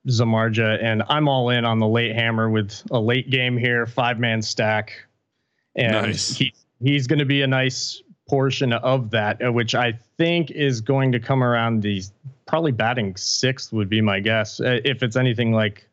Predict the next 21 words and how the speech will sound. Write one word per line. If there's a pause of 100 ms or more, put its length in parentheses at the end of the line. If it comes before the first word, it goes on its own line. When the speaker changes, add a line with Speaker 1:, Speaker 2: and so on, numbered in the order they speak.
(120)
Speaker 1:
last
year. (200)
But (460)
yeah, (320)
I
know
he's
starting,
and (140)
it
should
be (560)
a
solid
piece
of
the
offense,
I
would
suggest.